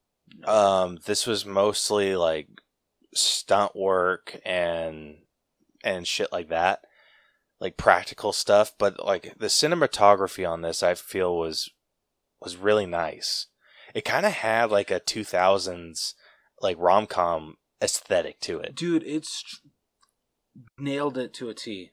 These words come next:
Speaker 1: straight up. Um, I just gotta bring this up now before I forget. Um, like, don't get me wrong, I knew that this movie was rated R,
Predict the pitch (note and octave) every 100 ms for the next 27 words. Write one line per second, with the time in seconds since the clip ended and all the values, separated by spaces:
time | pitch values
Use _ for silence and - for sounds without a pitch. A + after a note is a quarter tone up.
0 | _ - - - - B2+ B2 G#2+ G#2+ F2+
1 | _ _ _ - - _ G#2+ A2+ A2+ A2
2 | G#2 _ _ - - A2 B2+ - A2 G#2
3 | G#2+ G2 - F2+ F#2 F#2 - F#2+ F#2+ F#2
4 | F#2+ G#2 - - _ G#2 G2+ G2+ G#2+ _
5 | _ _ _ _ - C#3+ C#3 D3+ E3 B2+
6 | G2 _ A#2 C#3 B2+ A#2 G#2+ A2 - A2
7 | F#2+ F2 F#2 F2 D#2+ E2+ F2 E2